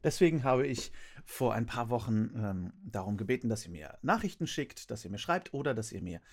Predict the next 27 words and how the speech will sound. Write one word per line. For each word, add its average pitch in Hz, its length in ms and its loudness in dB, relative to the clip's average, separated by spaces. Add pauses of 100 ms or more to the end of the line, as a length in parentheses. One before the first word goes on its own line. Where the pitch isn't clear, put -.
(180)
Videos 196 320 4
schickt. - 260 -6
Und 113 140 -4
das 110 100 -8
haben 98 200 -4
viele 160 200 -2
von 131 200 -2
euch 107 140 -2
getan. 113 360 -6
Vielen, 113 320 -2
vielen 120 460 -2
Dank 113 220 -4
dafür. 110 360 -6 (440)
Vor 131 160 -4
allem 123 100 0
ganz 123 220 -2
viele 110 160 0
liebe 104 340 0 (100)
Gäste 123 320 -2
vom - 200 -10
Podcast - 480 -14
haben 92 180 0
mir 95 120 6
was 107 140 0
geschickt. - 500 -6
Und, 98 400 -4
ähm, 95 240 -4